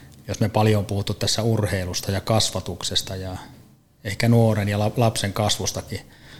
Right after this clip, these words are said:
aikuisuuteen, niin nehän me ikinä ilman virheitä nekään. Niin minkälaisia yhtymäkohtia sä näet tuossa yrittäjän tarinassa siihen, että mitä se, mitä se nuoren elämä tai mitä se urheilijan elämä on? Että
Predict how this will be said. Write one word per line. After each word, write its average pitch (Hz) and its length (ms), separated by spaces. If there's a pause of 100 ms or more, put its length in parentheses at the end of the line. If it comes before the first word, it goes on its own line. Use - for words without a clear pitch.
(160)
aikuisuuteen, 98 640
niin 98 100
nehän 101 200
me 101 80
ikinä 101 360
ilman 95 260
virheitä 95 400
nekään. 92 380 (560)
Niin 101 80
minkälaisia 110 480
yhtymäkohtia 101 760
sä 104 140
näet 98 240
tuossa - 180
yrittäjän 101 480
tarinassa 87 440
siihen, 95 380
että - 200
mitä 90 240
se, 92 160 (760)
mitä 98 200
se 104 100
nuoren 101 340
elämä 92 280
tai 95 160
mitä 98 180
se 120 80
urheilijan 92 500
elämä 87 280
on? 87 160
Että - 240